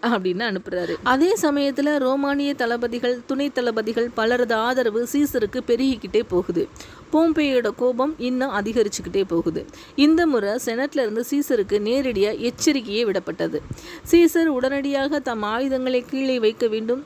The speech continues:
வெகு விரைவில் படைகளை திருப்பி அனுப்ப வேண்டும், தவறினால் ரோமானியர்களின்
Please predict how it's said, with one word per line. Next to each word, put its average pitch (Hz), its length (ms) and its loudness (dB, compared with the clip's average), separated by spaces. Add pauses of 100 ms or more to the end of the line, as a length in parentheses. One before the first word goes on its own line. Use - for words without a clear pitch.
வெகு 262 300 0
விரைவில் 269 380 0
படைகளை 233 500 0
திருப்பி 262 340 -2
அனுப்ப 226 340 0
வேண்டும், 214 420 0 (120)
தவறினால் 233 680 0
ரோமானியர்களின் 254 800 0